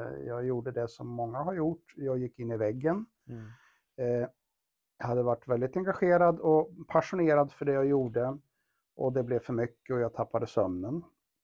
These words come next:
Speaker 1: Och konsekvensen utav det där var ju att jag började vända och vrida på saker och ting. Jag började fundera.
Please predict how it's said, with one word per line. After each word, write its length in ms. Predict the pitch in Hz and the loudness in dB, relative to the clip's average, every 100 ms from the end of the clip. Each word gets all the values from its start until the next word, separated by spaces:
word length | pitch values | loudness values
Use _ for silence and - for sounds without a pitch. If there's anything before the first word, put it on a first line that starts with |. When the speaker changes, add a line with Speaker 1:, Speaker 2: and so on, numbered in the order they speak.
| _ _ _ _ _ - - | _ _ _ _ _ -16 -4
Speaker 1:
Och 300 | 127 107 - - | -4 -4 -8 -4
konsekvensen 760 | 139 127 151 185 208 202 165 | -4 -2 0 4 4 2 2
utav 200 | 143 143 | 2 2
det 80 | 123 | 0
där 280 | 117 127 117 | 0 0 0
var 280 | 117 117 113 | 0 0 0
ju 100 | 110 | -2
att 160 | 110 | -2
jag 100 | 113 | -4
började 420 | 113 110 110 110 | -2 -2 -2 -2
vända 360 | 107 113 107 110 | -4 -6 -6 -6
och 100 | 110 | -6
vrida 260 | 120 113 101 | -8 -8 -10
på 120 | 120 | -10
saker 340 | - - - | -6 -6 -6
och 80 | - | -14
ting. 160 | - 73 | -14 -16
Jag 100 | 65 | -10
började 260 | 67 67 - | -8 -10 -12
fundera. 460 | 65 65 67 67 | -14 -14 -12 -12